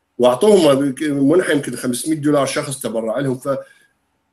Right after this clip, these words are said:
فبعث زوجته، يعني، النفاق الإسلامي unbelievable. أتذكر لحد، يعني، يحكي لها: "اسرعي، اسرعي، في فلوس، واخذي واحدة من السيارات وروحي، لا تاخذين السيارة الحديثة، واخذي السيارة القديمة حتى يعطوكي أكثر."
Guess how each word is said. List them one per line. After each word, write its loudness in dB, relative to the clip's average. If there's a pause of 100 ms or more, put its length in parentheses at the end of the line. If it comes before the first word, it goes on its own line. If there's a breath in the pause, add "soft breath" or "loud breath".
(480)
فبعث 2
زوجته، 2
يعني، 2
النفاق 0
الإسلامي 2
unbelievable. -2 (500)
أتذكر 0
لحد، 0
يعني، 4
يحكي 0
لها: -2 (1000)
"اسرعي، 4
اسرعي، 0
في -8
فلوس، -4
واخذي 2
واحدة -4
من 4
السيارات 0
وروحي، -6
لا -4
تاخذين 0
السيارة 0
الحديثة، -4
واخذي -6
السيارة -4
القديمة -4
حتى -12
يعطوكي -12
أكثر." -18